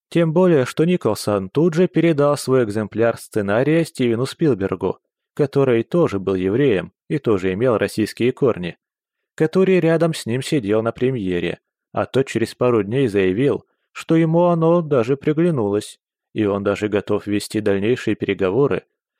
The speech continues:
тем более, что близкие контакты третьей степени у него давно были закончены, а до Индианы Джонса еще очень не близко было. Посоветовался с Игоревичем. Он меня поддержал.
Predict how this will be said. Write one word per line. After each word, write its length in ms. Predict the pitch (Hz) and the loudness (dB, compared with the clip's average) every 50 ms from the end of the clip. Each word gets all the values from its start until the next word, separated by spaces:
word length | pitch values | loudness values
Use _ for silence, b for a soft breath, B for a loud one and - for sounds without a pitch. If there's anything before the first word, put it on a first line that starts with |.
| _ _ | _ _
тем 220 | - - 165 165 151 | -4 -2 -2 0 2
более, 280 | 147 165 156 147 143 | 2 2 4 4 2
что 200 | 135 - - 127 | 0 0 -2 0
близкие 520 | 117 120 135 147 139 - - - 104 98 98 | 0 2 0 0 -2 -4 -4 0 0 0 0
контакты 560 | - - 101 92 - - 127 120 - - 98 | 0 -2 -4 -4 0 -2 -2 -2 0 -4 -4
третьей 320 | - 110 131 131 - 104 | -2 -2 -2 -2 -2 -4
степени 540 | 98 - - 156 151 - - 98 95 90 - _ _ _ _ _ - | -8 -4 -4 -4 -4 -4 -4 -4 -4 -6 -6 _ _ _ _ _ -6
у 80 | - 156 | -4 -2
него 340 | 151 151 151 147 151 156 151 | 0 0 2 2 4 2 4
давно 320 | 143 147 143 147 151 147 | 2 2 2 2 0 0
были 220 | 135 147 147 147 | 0 2 2 2
закончены, 720 | 139 127 151 - - 160 139 110 - - 101 87 85 - - _ _ _ _ - | 2 0 -2 0 2 0 0 0 0 -4 -6 -6 -6 -10 -12 _ _ _ _ -4
а 140 | 117 110 | -4 -2
до 180 | 107 110 107 104 | 0 0 0 0
Индианы 380 | 101 98 107 113 107 101 98 98 | 0 0 0 0 0 0 -2 -2
Джонса 440 | 92 98 127 143 139 123 - 98 | -2 -2 -2 -2 -2 -4 -4 -4
еще 360 | 92 90 - - - 104 98 - | -4 -4 -4 -4 -4 -2 -2 0
очень 420 | - 104 101 95 - - 101 101 | 0 0 -2 -2 -4 -8 -8 -6
не 120 | 110 131 | -4 -2
близко 420 | 139 165 175 127 - - - 110 110 | -2 0 0 0 -2 -2 -2 -2 -2
было. 340 | 113 113 95 90 82 82 - _ _ _ _ _ _ _ _ _ _ _ _ _ _ _ _ _ - | 0 0 0 0 -2 -4 -8 _ _ _ _ _ _ _ _ _ _ _ _ _ _ _ _ _ -6
Посоветовался 840 | 110 - - 113 107 139 175 170 - 160 151 156 139 - 135 131 | -6 -4 -2 0 0 0 0 0 0 0 2 0 0 0 -2 -2
с 100 | - - | -2 -2
Игоревичем. 680 | 156 135 98 98 92 95 90 90 - - 95 90 87 - _ _ _ _ _ _ _ _ _ _ _ - | -4 -4 -2 -2 -2 -2 -2 -4 -6 -6 -6 -6 -8 -8 _ _ _ _ _ _ _ _ _ _ _ -4
Он 220 | - 160 190 196 175 | -2 0 2 2 2
меня 320 | 165 160 151 156 165 160 | 0 0 2 2 0 0
поддержал. 840 | - - - 160 147 127 139 147 131 104 90 92 87 - - - _ | 0 0 -2 -2 0 2 0 0 0 0 -2 -4 -4 -4 -6 -10 _